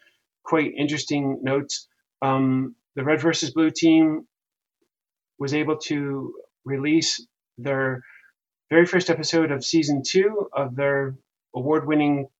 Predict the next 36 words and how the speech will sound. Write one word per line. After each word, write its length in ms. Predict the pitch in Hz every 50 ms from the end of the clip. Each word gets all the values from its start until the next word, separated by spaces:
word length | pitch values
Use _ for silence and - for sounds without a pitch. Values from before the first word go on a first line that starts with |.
| _ _ _ _ -
uh, 320 | 135 131 127 127 127 127 123 - _ _ _ _ 139
Machinima 340 | 135 - - 151 151 147 143
series 440 | - - 147 143 143 143 139 127 -
to 120 | - 139
a 60 | 120
packed 340 | - - 147 147 131 - -
house 300 | 151 147 147 143 - -
at 80 | 135 - - -
the 300 | 131 131 135 127 123 -
New 120 | 131 135 143
York 280 | 143 143 143 139 - - 127
Lincoln 300 | 139 135 131 127 120 120
Center. 400 | - 170 175 180 180 175 - - _ _ _ _ _ _ _ _ _ _
Quite 200 | - 151 139 139
an 140 | 143 139 135
amazing 380 | 135 139 143 139 131 139 131
feat, 360 | - - 156 156 156 - - - _ _ _ _
considering 680 | 147 143 139 - 135 120 135 131 131 131 131 131 127 - _ _ _ _ _ _ _ _ _ _ _ _ _ -
just 220 | - 135 131 -
coming 220 | - 139 139 135 127
from 160 | - 139 135
the 80 | 131 127
humble 280 | 139 139 135 131 120
beginnings 460 | 131 135 120 135 127 127 127 120 123
in 80 | 127 123
Texas. 480 | 131 151 - - - 120 120 - - - _ _ _ _ _ _ _ _ _ _ _ _ _ _ _ _
Also, 520 | 151 165 160 - 170 160 151 147 143 - - - -
Strange 360 | - - 170 170 165 160 -
Company, 360 | 170 156 - - 151 151 151
which 240 | 143 139 139 135 139
is 120 | 135 127
Hugh's 240 | - 156 151 147 -
co-, 180 | - 165 156 - - _ _ -
Hugh 300 | - - 165 160 147 123
Hancock's 440 | 151 151 151 143 147 139 135 - -
company, 520 | - 143 131 127 139 147 143 143 139